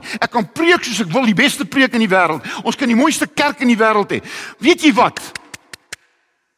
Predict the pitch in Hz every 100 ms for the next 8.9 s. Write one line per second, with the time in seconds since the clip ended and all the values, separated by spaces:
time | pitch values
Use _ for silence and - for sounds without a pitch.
0 | _ _ _ - - - _ _ _ _
1 | _ _ _ _ _ _ _ _ _ _
2 | _ _ _ _ _ _ _ - - -
3 | 220 135 127 139 120 175 143 92 - _
4 | _ _ _ _ _ _ _ _ _ _
5 | _ _ _ _ - - - 98 - _
6 | _ _ _ _ _ _ _ _ _ _
7 | _ _ _ _ _ _ _ _ _ _
8 | _ - 143 - 147 135 175 220